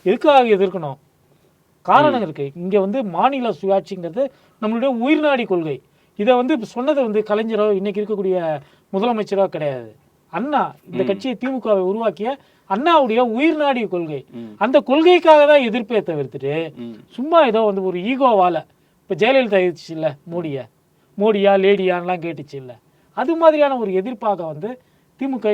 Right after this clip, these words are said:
Speaker 1: என்னைக்குமே இருந்தது கிடையாது. அதுவும் இங்க முக்கியமா பதிவு செய்யப்பட வேண்டிய விஷயம். எமர்ஜென்சி கொண்டு வரப்பட்ட போது காங்கிரசுடன் ஒண்ணும் பிரச்சனை ஒண்ணும் கிடையாது.
Speaker 2: சரிங்க, நம்ம அலையன்ஸ் அப்போ.
Speaker 1: ஆமா, காங்கிரஸோட திமுகவுக்கு அன்னைக்கு என்ன பிரச்சனை?
Speaker 2: ம்.
Speaker 1: எமர்ஜென்சி தான் பிரச்சனை.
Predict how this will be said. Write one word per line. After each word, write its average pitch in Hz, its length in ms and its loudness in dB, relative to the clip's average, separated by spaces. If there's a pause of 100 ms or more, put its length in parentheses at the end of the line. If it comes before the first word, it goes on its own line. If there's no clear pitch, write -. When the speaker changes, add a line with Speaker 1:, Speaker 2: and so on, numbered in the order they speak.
Speaker 1:
என்னைக்குமே 190 340 -6
இருந்தது 180 360 -6
கிடையாது. 135 420 -12
அதுவும் 180 320 -8
இங்க 139 260 -12 (280)
முக்கியமா 240 340 -8
பதிவு 202 280 -4
செய்யப்பட 160 340 -8
வேண்டிய 127 220 -10
விஷயம். 120 320 -16 (580)
எமர்ஜென்சி 247 500 0
கொண்டு 208 240 -2
வரப்பட்ட 196 360 -2
போது 147 320 -6 (560)
காங்கிரசுடன் 214 720 0 (240)
ஒண்ணும் 233 240 -8
பிரச்சனை 233 380 -8
ஒண்ணும் 202 260 -4
கிடையாது. 143 380 -12 (180)
Speaker 2:
சரிங்க, 226 200 0
நம்ம 226 240 4
அலையன்ஸ் 233 320 2
அப்போ. 156 300 -2 (300)
Speaker 1:
ஆமா, 302 200 -4
காங்கிரஸோட 311 560 2
திமுகவுக்கு 285 480 -4
அன்னைக்கு 196 220 -4
என்ன 226 220 -8
பிரச்சனை? 185 380 -12 (140)
Speaker 2:
ம். 120 200 -14 (100)
Speaker 1:
எமர்ஜென்சி 330 540 2
தான் 302 180 6
பிரச்சனை. 175 380 -6